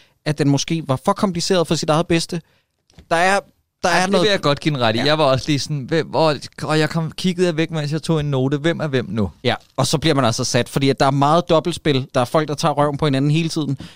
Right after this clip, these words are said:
Speaker 1: Vilde navne, der bliver slynget omkring. Folk, man tror, man har det ene sted, og som ikke er det andet. Og s-,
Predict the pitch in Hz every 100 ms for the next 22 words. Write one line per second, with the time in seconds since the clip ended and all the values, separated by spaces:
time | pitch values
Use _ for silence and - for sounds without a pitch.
0 | - 170 143 165 151 135 151 165 123 139
1 | - 143 156 135 - 151 151 - _ -
2 | 147 151 143 - 143 127 139 139 135 139
3 | 143 135 131 135 139 139 120 120 127 135